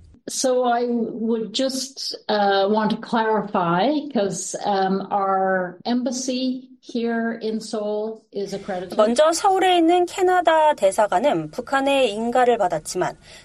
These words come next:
Speaker 2: 대사로서 저는 그렇지 않다는 점을 명확히 말씀드리고 싶습니다.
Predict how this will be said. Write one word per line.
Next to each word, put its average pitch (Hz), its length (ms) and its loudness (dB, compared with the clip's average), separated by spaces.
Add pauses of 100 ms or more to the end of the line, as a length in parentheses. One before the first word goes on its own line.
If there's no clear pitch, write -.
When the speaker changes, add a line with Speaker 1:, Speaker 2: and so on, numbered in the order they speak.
Speaker 2:
대사로서 240 580 2
저는 240 300 2
그렇지 226 480 2
않다는 202 480 0
점을 220 300 2
명확히 220 520 0
말씀드리고 170 600 -4
싶습니다. - 680 -14